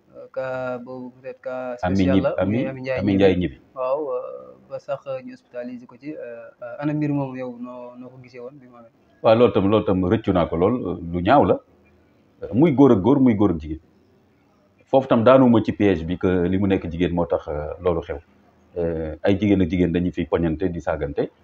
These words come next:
Speaker 2: ay góor ak góor dañ koy def, góor ak jigéen dana ko def, et cetera. Kon, euh,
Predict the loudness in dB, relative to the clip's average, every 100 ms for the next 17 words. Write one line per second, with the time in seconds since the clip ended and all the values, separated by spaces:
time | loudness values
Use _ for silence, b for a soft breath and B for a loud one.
0 | _ -6 -4 0 0 0 -2 -2 -4 -4
1 | -4 -2 -2 -2 -4 -4 -4 -4 -6 -8
2 | -12 -16 -12 -10 -2 -2 -2 _ _ _
3 | _ _ _ -4 -2 -2 -6 -8